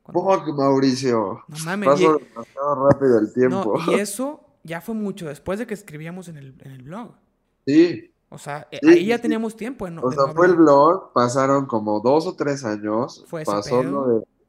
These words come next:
Speaker 2: de, del anillo y después fueron cinco años.
Speaker 1: Sí, güey.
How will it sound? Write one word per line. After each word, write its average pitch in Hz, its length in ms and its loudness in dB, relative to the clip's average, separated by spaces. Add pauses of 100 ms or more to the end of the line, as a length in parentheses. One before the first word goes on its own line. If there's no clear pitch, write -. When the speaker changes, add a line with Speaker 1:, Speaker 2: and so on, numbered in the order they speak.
(360)
Speaker 2:
de, 107 640 0
del 101 160 -6
anillo 117 800 0
y 104 320 -2
después 104 480 -8
fueron 127 260 -10
cinco 135 360 -10
años. 120 460 -12 (160)
Speaker 1:
Sí, - 280 -18
güey. 269 320 -16